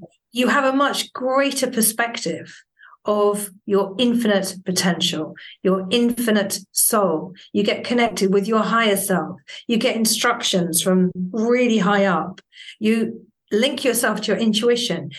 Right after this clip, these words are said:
You get smarter. You get happier. You get healthier. You get more grounded. You get amazing ideas. When I meditate, Lindsay,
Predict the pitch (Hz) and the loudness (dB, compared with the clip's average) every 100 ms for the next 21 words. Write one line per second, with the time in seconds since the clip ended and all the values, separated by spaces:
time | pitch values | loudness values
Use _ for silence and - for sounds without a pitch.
0 | - 233 247 269 - - 240 247 240 240 | -8 -2 0 0 0 0 2 2 2 0
1 | 185 - - - - 214 214 208 - 262 | -4 -4 -12 -16 -2 0 2 0 0 -2
2 | 262 - 156 160 117 - _ _ 220 220 | -2 -2 0 0 -6 -14 _ _ 0 2
3 | 202 202 - 240 254 254 165 147 - - | 2 -2 0 0 0 0 -2 -2 -6 -8
4 | - _ - - - - - 226 240 220 | -20 _ -20 -16 -18 -10 -2 0 2 2
5 | 214 208 208 226 240 240 214 165 175 175 | 2 2 2 2 2 2 2 0 0 -4
6 | - - 220 208 208 202 208 220 208 190 | -10 -4 -2 0 0 0 2 2 2 2
7 | 180 180 175 151 143 190 196 233 254 269 | 2 2 2 2 0 0 2 2 0 2
8 | 269 254 233 185 156 131 - - 170 160 | 2 0 -2 -2 -2 -4 -6 -8 -4 -4
9 | 156 139 | -4 -6